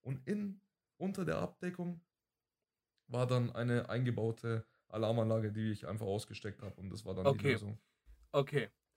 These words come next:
Speaker 2: Das ist vielleicht bei deiner E-Klasse so gewesen, aber bei mir mit meinem alten Dreier-Golf,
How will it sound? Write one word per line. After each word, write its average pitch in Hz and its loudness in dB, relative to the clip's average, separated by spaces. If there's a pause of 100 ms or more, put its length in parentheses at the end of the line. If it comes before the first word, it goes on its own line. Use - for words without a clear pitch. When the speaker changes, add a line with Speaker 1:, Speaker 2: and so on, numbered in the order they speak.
(200)
Speaker 2:
Das 143 4
ist 156 -4
vielleicht 143 4
bei 135 8
deiner 127 4
E-Klasse 143 -2
so 127 2
gewesen, 120 -2
aber 127 2
bei 135 8
mir 196 10
mit 143 4
meinem 147 10
alten 147 8
Dreier-Golf, 143 8